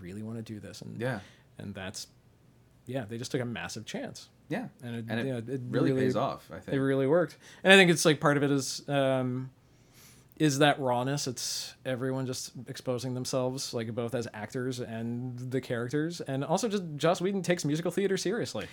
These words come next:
Speaker 2: He, he really does. He really,
Speaker 1: There's
Speaker 2: he's
Speaker 1: no
Speaker 2: come up with
Speaker 1: winky. I mean, I think when you, whenever you have a, a moment like, or a, an episode like this where it's like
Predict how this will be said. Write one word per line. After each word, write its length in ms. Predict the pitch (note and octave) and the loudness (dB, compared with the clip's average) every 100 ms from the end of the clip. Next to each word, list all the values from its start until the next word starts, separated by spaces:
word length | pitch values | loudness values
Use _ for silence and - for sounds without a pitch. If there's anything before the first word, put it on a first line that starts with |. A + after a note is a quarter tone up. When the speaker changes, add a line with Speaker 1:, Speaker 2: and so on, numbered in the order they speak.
| - | 2
Speaker 2:
He, 140 | F3+ | 4
he 40 | F3+ | 6
really 220 | A#3+ G#3 | 6 8
does. 400 | F#3 A#2 F#2 - | 8 6 4 -2
He 160 | B2 | 2
really, 320 | C#3+ D3+ C#3+ - | 4 4 2 6
Speaker 1:
There's 200 | F3+ A3 | 8 12
Speaker 2:
he's 20 | |
Speaker 1:
no 80 | C4+ | 12
Speaker 2:
come 100 | F3 | 12
up 40 | |
with 60 | G3+ | 12
Speaker 1:
winky. 340 | A3+ F#3+ G2 - - - | 12 10 6 -6 2 8
I 80 | A3+ | 10
mean, 120 | A3 | 12
I 80 | G#3+ | 10
think 160 | D#4+ | 8
when 120 | F#3+ | 8
you, 240 | E3+ E3 D3 | 10 10 8
whenever 340 | D#3 D#3 E3+ | 6 6 4
you 160 | A3 D3 | 4 4
have 640 | B2 C#3+ D3 D3 - - - _ _ - - | 6 4 4 0 -8 -16 -20 _ _ -20 -2
a, 540 | C3 C3+ B2 A#2+ A#2 - | 2 2 2 0 -4 -4
a 100 | C#3 | -6
moment 560 | C3 B2+ C3+ D3+ D#3 - | -4 -2 0 0 0 0
like, 260 | C#3 B2+ C3 | 0 0 -2
or 100 | A#2 | -2
a, 80 | A2+ | -2
an 380 | A#2 - A2+ | -6 -8 -6
episode 320 | B2+ D#3+ E3+ C#3+ | -4 -4 -2 0
like 160 | A2 | 0
this 260 | A2+ D#3 - | 0 -4 -2
where 100 | A2 | -4
it's 120 | A2 | -4
like 180 | A2 | -6